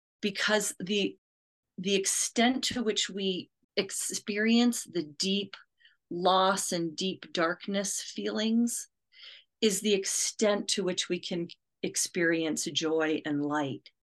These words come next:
Otherwise, we're operating kind of, "Uh,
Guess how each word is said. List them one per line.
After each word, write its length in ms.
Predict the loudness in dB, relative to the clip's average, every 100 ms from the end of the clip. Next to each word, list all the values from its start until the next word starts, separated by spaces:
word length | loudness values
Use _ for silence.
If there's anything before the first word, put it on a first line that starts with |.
| _ _ 2
Otherwise, 640 | 4 6 6 6 6 6
we're 200 | 4 2 2
operating 640 | -2 0 0 0 0 -2
kind 360 | -4 -2 0 2
of, 160 | 2 2
"Uh, 1700 | 0 0 2 2 2 2 2 0 0 2 2 2 2 2 2 2